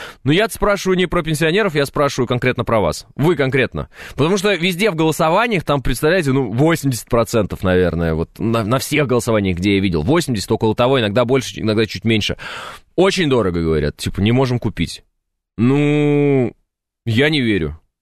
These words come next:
Я понимаю, что это очень дорого, но я не верю, что восемьдесят процентов прям не может купить. Что уж, прям совсем так плохо, что ли? Прям такая прям беда ужасная, у нас вообще денег у людей нет. Просто когда я хожу по улице, у меня не создается впечатление, что у людей денег нет.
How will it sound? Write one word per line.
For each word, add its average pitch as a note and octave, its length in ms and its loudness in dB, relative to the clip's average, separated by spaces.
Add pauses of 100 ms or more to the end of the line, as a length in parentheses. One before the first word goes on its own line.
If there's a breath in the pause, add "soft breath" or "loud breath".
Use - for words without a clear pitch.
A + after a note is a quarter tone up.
(540)
Я C#3 180 2
понимаю, G3+ 320 0
что D#3+ 100 -2
это C#3+ 120 0
очень D3 220 0
дорого, G3+ 300 2
но C#3+ 80 0
я D3+ 160 2
не D#3 80 0
верю, E3 200 0
что C3+ 260 0
восемьдесят C3 380 -2
процентов C3+ 420 -2
прям G#2+ 200 0
не G#2+ 60 0
может G#2+ 280 0
купить. - 280 -6
Что A2+ 140 0
уж, G2 120 -4
прям A2 180 0
совсем E3 340 -2
так G3+ 180 -2
плохо, B2+ 260 -2
что - 220 -8
ли? A1 120 -8 (840 loud breath)
Прям D#3+ 180 2
такая D#3+ 380 0
прям C#3+ 180 0
беда D3+ 460 2
ужасная, D3 480 0
у A2+ 40 2
нас B2 140 0
вообще E3+ 440 0
денег F#3 340 0
у - 20 2
людей A#2+ 320 2
нет. F2 240 -2 (380 loud breath)
Просто C3+ 180 0
когда F3 160 0
я F3+ 60 2
хожу F3 280 -2
по E3+ 100 -2
улице, G3+ 420 2
у - 20 2
меня D#3+ 160 0
не D#3+ 80 -2
создается F3+ 400 -2
впечатление, D#3+ 480 -2
что D3 180 -2
у C3+ 40 2
людей C3 260 0
денег A#2 340 -2
нет. - 340 -4